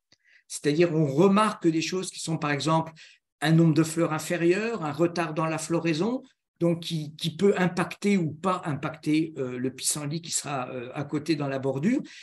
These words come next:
Mais quel est l'effet sur les populations qui viennent derrière ? On a plutôt aujourd'hui beaucoup d'hypothèses, mais pas véritablement de, de travaux. Donc on sait que ça dissémine,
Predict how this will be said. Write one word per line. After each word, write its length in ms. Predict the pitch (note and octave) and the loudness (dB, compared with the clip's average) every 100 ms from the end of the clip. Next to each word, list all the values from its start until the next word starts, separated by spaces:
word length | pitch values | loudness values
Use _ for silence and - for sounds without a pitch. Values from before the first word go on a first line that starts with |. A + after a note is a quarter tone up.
| - | -4
Mais 120 | D#3 D#3 | 0 2
quel 200 | A3+ A#3 | 4 4
est 80 | |
l'effet 320 | A3+ A3 A3 G3+ | 2 0 0 -2
sur 160 | F3+ | 0
les 80 | E3 | 0
populations 560 | D#3+ E3+ E3 F3 E3+ F#3+ | 0 -2 0 0 -2 -6
qui 160 | - | -6
viennent 220 | D3 C#3+ C3+ | -4 -4 -2
derrière ? 420 | C3 C3 F3+ A3+ | -2 0 -2 0
On 120 | E3 | -2
a 100 | D3+ | -4
plutôt 400 | D3+ - G3 G#3 | -6 -8 -6 0
aujourd'hui 320 | F3 E3+ D#3 | 0 0 -2
beaucoup 400 | C#3 C3 G3+ - | -2 -2 -4 -2
d'hypothèses, 640 | E3+ E3+ D#3+ D3 D#3+ G#3+ F#3 - _ _ | -6 -4 -4 -2 -2 -2 -4 -10 _ _
mais 160 | D3+ D#3 | 0 0
pas 220 | G#3+ G#3 | 0 0
véritablement 640 | F3 E3+ E3 C#3+ C#3+ F3 | 0 -2 -2 -2 -2 -2
de, 160 | D3 C3+ | -2 -4
de 180 | C3 C3 | -4 -8
travaux. 400 | - B2 A#2 - _ - - | -8 -12 -12 -16 _ -12 -6
Donc 160 | D3 | 0
on 100 | E3+ | 2
sait 240 | E3 C4+ C4 | 4 2 2
que 60 | |
ça 120 | - | 2
dissémine, 680 | D#3+ E3 - B2+ C#3+ A#3 A3+ | 0 -2 -6 -4 -4 -4 -6